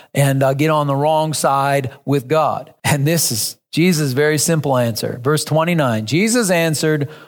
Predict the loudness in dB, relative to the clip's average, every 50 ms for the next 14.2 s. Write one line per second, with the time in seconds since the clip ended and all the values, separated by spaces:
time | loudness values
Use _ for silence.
0 | _ _ -4 -2 -2 0 0 0 0 0 0 -2 -2 0 0 0 2 2 2 0
1 | 0 -2 -4 -2 0 0 0 0 -2 -2 -6 -6 -8 -10 _ _ _ _ _ _
2 | _ _ _ -2 0 0 2 2 2 2 2 2 2 4 4 4 4 4 2 2
3 | 0 -2 -4 -4 0 0 2 4 4 4 2 2 2 2 2 2 2 2 2 2
4 | 2 0 0 -2 -4 _ _ _ _ _ _ -4 0 2 2 2 2 0 0 -2
5 | -4 -2 -2 -2 -2 -2 -4 -6 -10 -16 -20 _ _ -4 -2 0 0 0 0 0
6 | 2 2 2 2 2 2 2 2 2 0 -2 -2 -2 -2 -2 -2 -2 -2 0 0
7 | 2 2 2 0 -2 -2 -2 0 0 2 2 2 2 0 0 -4 -6 _ _ _
8 | _ -4 0 2 2 2 0 -4 -8 -12 -10 -4 -2 0 2 2 2 2 0 0
9 | -2 -2 -4 -2 0 0 2 2 2 0 0 -2 -2 0 0 -2 -2 -4 -4 -2
10 | 0 0 2 2 2 2 2 2 2 0 0 0 -2 -2 0 0 -2 -2 -2 -4
11 | -6 -4 -2 -2 -2 -2 -2 -4 -6 -8 -12 _ -20 -20 -20 _ _ 0 2 2
12 | 4 2 2 0 -2 -2 0 0 -2 -2 -4 -8 -10 -12 -14 -14 -16 _ _ _
13 | _ 0 2 4 4 2 2 0 0 2 2 4 4 2 2 2 0 0 0 -2
14 | -4 -6 -10 -14